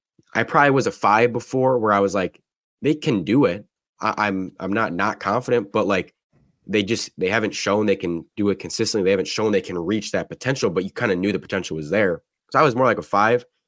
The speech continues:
Seeing them out of the All-Star break start to put it together consistently and Dame starting to look a little bit better and everything starting to kinda gel, the defense, I mean, I'm probably up to a six or seven, uh, six and a half.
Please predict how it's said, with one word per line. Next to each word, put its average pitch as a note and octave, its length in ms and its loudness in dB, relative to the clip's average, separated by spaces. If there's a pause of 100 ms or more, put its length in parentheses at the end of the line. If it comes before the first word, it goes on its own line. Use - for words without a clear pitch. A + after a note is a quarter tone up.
(500)
Seeing D#3 560 2
them B2+ 300 0
out A2+ 120 2
of B2 60 2
the A#2 80 2
All-Star A2 360 -2
break G2+ 320 -4 (480)
start - 420 -2
to G#2 60 -10
put A#2 160 -6
it G#2 80 -8
together G#2 260 -2
consistently A2+ 720 -6 (760)
and F#2 160 -6
Dame G2+ 220 0
starting G#2 240 -2
to G2 60 -2
look G2+ 200 -2
a G#2+ 40 -4
little G#2+ 180 0
bit F2 100 -4
better G2+ 340 -2
and F2+ 100 -4
everything F#2+ 360 -6
starting G2 300 -2
to F2 140 -4
kinda F#2 260 -6
gel, F#2+ 440 -4 (420)
the D#2+ 60 -18
defense, G#2 600 -4 (1300)
I F#2 80 -4
mean, F2+ 140 2
I'm F2 120 -2
probably F#2+ 240 0
up F2 140 -4
to E2+ 120 -8
a D#2+ 60 -6
six - 320 -6
or E2 60 -6
seven, F2+ 480 -6 (240)
uh, D#2+ 400 -4
six - 280 -12
and E2+ 80 -8
a E2 40 -8
half. E2+ 240 -6